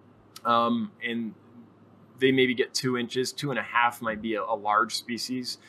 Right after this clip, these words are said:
I also like Erythrania werneri, which is the featherfin or threadfin rainbow fish. That honestly is one of my favorite fish of all time, um, just because they are absolutely stunning when they display,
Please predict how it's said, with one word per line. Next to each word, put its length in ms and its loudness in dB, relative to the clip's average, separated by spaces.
I 120 8
also 280 8
like 220 4
Erythrania 800 0
werneri, 720 0
which 280 0
is 160 -4
the 80 -8
featherfin 840 -2
or 180 -2
threadfin 540 2
rainbow 340 0
fish. 480 -4
That 240 8
honestly 500 6
is 140 2
one 160 2
of 80 -2
my 120 0
favorite 380 2
fish 240 -4
of 140 -6
all 220 8
time, 420 0
um, 400 0
just 240 2
because 320 0
they 100 2
are 240 4
absolutely 640 -4
stunning 1040 0
when 160 -6
they 80 -4
display, 720 2